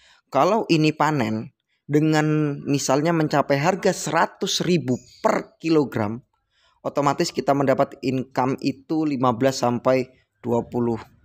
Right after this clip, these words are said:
juta, teman-teman, ya. Nah, cuman dari penanaman cabai seperti ini. Namun, setidaknya dengan perawatan yang cukup ekstrim juga di polybag ini, teman-teman, ya.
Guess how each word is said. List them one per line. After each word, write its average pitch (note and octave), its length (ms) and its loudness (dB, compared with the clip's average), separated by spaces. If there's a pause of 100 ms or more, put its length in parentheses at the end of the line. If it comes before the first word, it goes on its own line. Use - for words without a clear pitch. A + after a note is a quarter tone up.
juta, A#2 400 -2
teman-teman, G#2+ 400 -6 (240)
ya. A#2 240 -2 (640)
Nah, - 480 -10
cuman C3+ 320 0
dari C3 320 2
penanaman B2+ 560 -2
cabai B2 480 0 (320)
seperti A2+ 480 -4
ini. A2+ 240 -4 (1200)
Namun, D3 640 0 (1120)
setidaknya C#3+ 720 2
dengan B2+ 560 -2
perawatan B2 560 2
yang B2+ 160 0
cukup B2+ 320 -6
ekstrim B2 400 -2
juga A#2+ 240 0
di C3 80 0
polybag B2 480 0
ini, B2+ 160 -2
teman-teman, B2+ 480 0
ya. B2 160 2